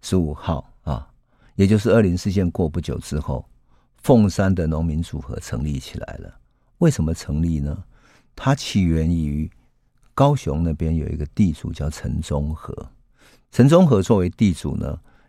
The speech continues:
因为当时跟着日本的风气所造啊，就说他成立了一个新兴的会社。这个会社就像日本的这些制糖会社一样，他希望呢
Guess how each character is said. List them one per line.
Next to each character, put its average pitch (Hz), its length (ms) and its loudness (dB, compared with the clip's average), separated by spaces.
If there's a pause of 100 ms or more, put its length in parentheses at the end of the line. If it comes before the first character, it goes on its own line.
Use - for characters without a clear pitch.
因 92 60 2
为 98 60 4
当 120 200 6
时 80 200 0
跟 - 180 2
着 85 120 2
日 92 180 2
本 67 400 -4
的 67 260 -2 (520)
风 101 240 6
气 90 240 -2
所 - 260 -6
造 76 200 -4 (260)
啊， - 180 -10 (160)
就 85 140 -2
说 92 120 0
他 104 160 2
成 95 220 2
立 104 140 6
了 78 100 -2
一 78 60 -4
个 78 100 -4
新 90 340 2
兴 85 300 0
的 67 140 -2
会 80 240 0
社。 - 280 -6 (540)
这 170 100 6
个 151 120 4
会 131 240 6
社 107 180 4
就 95 100 2
像 87 360 0
日 107 140 4
本 80 200 -2
的 76 140 -2
这 82 80 -4
些 85 100 0
制 90 180 -2
糖 - 220 -4
会 78 180 -2
社 71 240 -4
一 - 100 -8
样， - 220 -8 (380)
他 - 100 0
希 123 160 4
望 110 200 6
呢 92 180 0